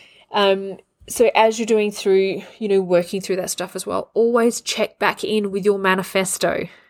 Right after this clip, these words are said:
all right? Or check in, you know, with your new stories.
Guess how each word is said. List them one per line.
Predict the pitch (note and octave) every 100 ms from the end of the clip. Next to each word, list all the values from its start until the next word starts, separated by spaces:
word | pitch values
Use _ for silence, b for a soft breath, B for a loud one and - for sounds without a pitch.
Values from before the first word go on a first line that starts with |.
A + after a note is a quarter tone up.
| b _ F#3
all | F#3
right? | G3 G3 -
Or | A3
check | - G#3+ G#3
in, | A3 G3 F#3
you | F#3 F#3
know, | F#3
with | F3 F#3+ F#3
your | F#3+ F#3
new | F3+ F3+
stories. | - - - G#2+ - -